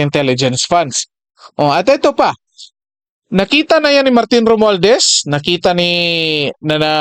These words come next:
ng Senate President at ng ibang mga senador, lalo na ni Senator Risa Hontiveros, mga kababayan.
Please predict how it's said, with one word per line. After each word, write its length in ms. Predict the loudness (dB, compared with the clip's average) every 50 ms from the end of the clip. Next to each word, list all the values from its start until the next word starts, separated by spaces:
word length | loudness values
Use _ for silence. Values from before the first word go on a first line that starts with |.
| 0
ng 80 | -2 0
Senate 320 | 0 0 0 0 0 -4 -2 -2
President 580 | 0 0 2 2 0 2 2 2 2 0 -2 -2 -4
at 160 | -4 -2 -2
ng 160 | -4 -2 0
ibang 220 | 0 0 0 0 0
mga 140 | 0 0 0 0 0
senador, 320 | 0 2 2 2 2 2
lalo 400 | 2 2 2 2 2 2 2 2
na 160 | 2 2 0
ni 240 | 2 0 0 -2 -4 _ _ _ _ _ _ _
Senator 560 | -6 -2 0 2 2 2 0 0 0 0 2
Risa 320 | 2 2 2 0 0 0
Hontiveros, 640 | 0 0 0 0 -2 0 2 2 2 2 0 -2 -2
mga 240 | -2 -2 -2 -2 -2
kababayan. 640 | -2 -2 -2 0 0 0 0 2 2 0 0 -2